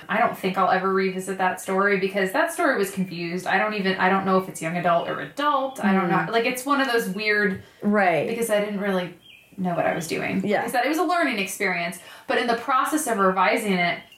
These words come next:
Speaker 1: I actually got the idea for Taken. But I ditched that first novel because I couldn't get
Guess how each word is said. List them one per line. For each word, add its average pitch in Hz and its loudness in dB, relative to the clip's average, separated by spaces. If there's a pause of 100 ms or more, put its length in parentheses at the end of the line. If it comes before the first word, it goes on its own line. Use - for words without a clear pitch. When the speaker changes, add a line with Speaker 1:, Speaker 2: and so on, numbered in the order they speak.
Speaker 1:
I 202 4
actually 196 0 (100)
got 190 2
the 196 2
idea 180 4
for - -6
Taken. - -2
But 226 4
I 190 2
ditched - -2 (360)
that - -2
first 302 2
novel 170 2
because 185 -4
I 185 2
couldn't 185 0
get 170 2